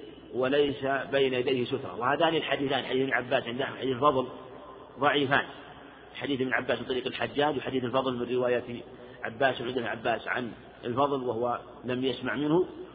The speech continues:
وهما مخالفان للأخبار الصحيحة المعروفة عن النبي عليه الصلاة والسلام في اتخاذ الستر. لكن لو ثبت فهي حجة لمن قال ليست بواجب، وهو قول جماهير أهل العلم، وأكثر الأخبار جاءت بالحث عليها، بالحث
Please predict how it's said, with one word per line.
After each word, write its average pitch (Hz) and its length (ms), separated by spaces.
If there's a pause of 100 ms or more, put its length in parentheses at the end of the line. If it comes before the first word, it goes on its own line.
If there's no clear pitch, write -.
(140)
وهما 151 240
مخالفان 156 540
للأخبار 135 340
الصحيحة 127 240
المعروفة 123 340
عن 117 80
النبي 123 360
عليه 120 260
الصلاة 117 340
والسلام 135 400 (320)
في 131 40
اتخاذ 123 360
الستر. 107 280
لكن 156 300
لو 175 140
ثبت 143 440 (600)
فهي 151 180
حجة 147 400
لمن 131 720
قال 139 200
ليست 156 340
بواجب، 127 360
وهو 131 80
قول 139 300
جماهير 131 500 (520)
أهل 139 160
العلم، 139 280 (520)
وأكثر 160 400
الأخبار 143 460
جاءت 151 380 (540)
بالحث 156 360
عليها، 139 440 (180)
بالحث 131 420